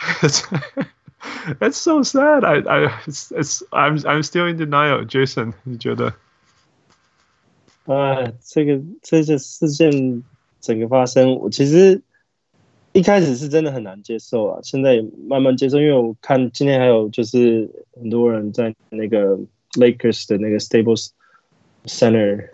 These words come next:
Speaker 2: 那边聚集，嗯，为 Kobe 祷告，我觉得那，那个画面其实也蛮，蛮感人的。
Speaker 1: Yeah，其实我们今天，我今，我教会在 Staples Center 旁边，所以我今天有路过 Staples Center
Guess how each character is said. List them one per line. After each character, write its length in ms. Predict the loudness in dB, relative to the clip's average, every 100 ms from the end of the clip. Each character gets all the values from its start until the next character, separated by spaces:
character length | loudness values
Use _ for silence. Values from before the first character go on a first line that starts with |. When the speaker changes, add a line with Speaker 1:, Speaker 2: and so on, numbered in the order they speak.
| _
Speaker 2:
那 120 | 2
边 260 | 4 4 2
聚 220 | 4 4
集， 420 | 4 -2 -2 -6 -14 _ -12
嗯， 420 | -10 -10 -12 -14 -18 _ _ _ _
为 300 | 0 4 4
Kobe 300 | 2 0 2
祷 240 | 0 -4 -4
告， 240 | -2 -2
我 160 | -6 -8
觉 140 | -2
得 60 | 2
那， 200 | 4 4
那 180 | 2 2
个 120 | 4
画 140 | 2
面 140 | 2 -2
其 140 | -6
实 220 | -8 -4
也 80 | -4
蛮， 200 | -6 -12 -20 _
蛮 200 | -16 -10
感 140 | -10
人 180 | -10 -16 _
的。 100 | -20 -20 _ _ _ _ _ _
Speaker 1:
Yeah， 360 | 0 2 2 -2
其 200 | -4 0
实 120 | 2
我 80 | 2
们 120 | 0
今 100 | 2
天， 160 | 2 2
我 100 | 0
今， 140 | 0
我 100 | 0
教 200 | 4 4
会 120 | 4 4
在 160 | 2
Staples 360 | 0 -4 -4 -6
Center 340 | -6 -8 -10 -8
旁 180 | -6 -6
边， 220 | -6 -6
所 160 | -6 -4
以 180 | -4 -6 -12 -20 -20 -6
我 100 | -2
今 160 | 4 6
天 80 | 6
有 140 | 4
路 200 | 4 2
过 240 | 4 2
Staples 340 | 4 0 0 -2
Center 480 | -2 -4 -4 -6